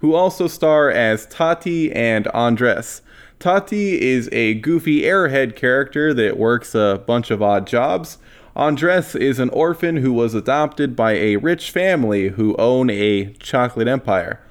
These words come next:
All the characters in this show are amazing. The production design is fantastic. The color palettes in the show make it feel whimsical. It is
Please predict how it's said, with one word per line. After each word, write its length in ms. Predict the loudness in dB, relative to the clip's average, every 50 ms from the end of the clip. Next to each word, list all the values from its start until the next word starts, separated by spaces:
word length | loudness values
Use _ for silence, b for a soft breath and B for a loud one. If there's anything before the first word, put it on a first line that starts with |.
| b b b b b b b
All 220 | 2 2 2 2
the 80 | 2 0
characters 640 | -2 0 0 0 0 0 0 0 2 2 2 0 -2
in 240 | -2 -2 0 2 2
this 140 | 0 0 -2
show 420 | -2 0 2 4 4 2 2 0
are 300 | 0 0 2 2 2 2
amazing. 640 | 2 2 2 2 2 2 2 0 -2 -4 -6 -8 -12 b b b b b b b b
The 120 | -2 0
production 520 | 0 0 0 0 0 0 0 -2 -4 -2 -2
design 520 | -2 0 0 0 2 2 2 2 2 0
is 340 | 0 0 2 0 0 -2 -4
fantastic. 1000 | -4 -4 -2 -2 -2 -4 -4 -4 -2 -2 -2 -2 -2 -4 -2 -2 -2 -2 -4 -8 B B B B B
The 120 | -6 -4
color 320 | -2 0 2 2 2 2
palettes 460 | 0 0 0 2 2 2 0 -2 -6 -8
in 260 | -4 -2 0 0 0
the 80 | 0
show 380 | 0 0 0 2 2 2 2 2
make 260 | 0 0 -2 -2 -4
it 80 | -6 -8
feel 300 | -4 -2 0 0 0 0
whimsical. 800 | 0 0 0 0 0 -2 -4 -4 -2 0 0 2 0 0 -2 B B B -20 -10 B
It 260 | 0 2 2 2 2
is 240 | 0 -2 -2 -4